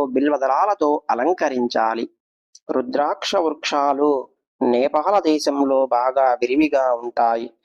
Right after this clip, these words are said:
మధ్యలో తొర్ర కలిగిన పండు సృష్టిలో రుద్రాక్ష ఒక్కటే. ఒక మాలగా గుచ్చటానికి తక్క రుద్రాక్షలకు వేరే ప్రయోజనం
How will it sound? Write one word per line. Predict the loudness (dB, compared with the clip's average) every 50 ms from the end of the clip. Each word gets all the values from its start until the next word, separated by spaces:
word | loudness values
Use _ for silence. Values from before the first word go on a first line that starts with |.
| _ _ _ _ _ -4
మధ్యలో | -2 -2 -2 -2 0 0 0 2 2 2 0 0 0
తొర్ర | -2 -2 -2 -2 -4 -4
కలిగిన | -4 -4 -4 -2 -2 0 -2 -2
పండు | -2 -2 -2 -4 0 0 0 0 0 -2 _ _ _ _ _
సృష్టిలో | -8 -6 -4 -4 -4 -4 -4 -2 0 2 2 2 0
రుద్రాక్ష | 0 -4 -6 _ -4 -2 -2 -2 -4 -4 -6 -4 -2 -2
ఒక్కటే. | -4 -4 -4 -6 -4 -2 -2 -2 -2 -6 -10 _ _ _ _ _ _ _ -4
ఒక | -4 -2 -2 -2 -2
మాలగా | 0 0 2 2 0 0 -2 0 0 0 0
గుచ్చటానికి | -2 -4 -6 -6 -4 -4 -4 -2 0 0 0 0 -2 -2 -4 -4 -6
తక్క | -4 -4 -6 -6 -4 -2 -2 -2 -2 -4 -10 -20 _ _ _ -6
రుద్రాక్షలకు | -4 -4 -4 -4 -2 0 0 0 -2 -4 -4 -2 -2 -2 -2 -2 -2
వేరే | 0 2 2 2 2 2 0 0 0
ప్రయోజనం | 0 0 0 2 0 0 2 2 0 0 0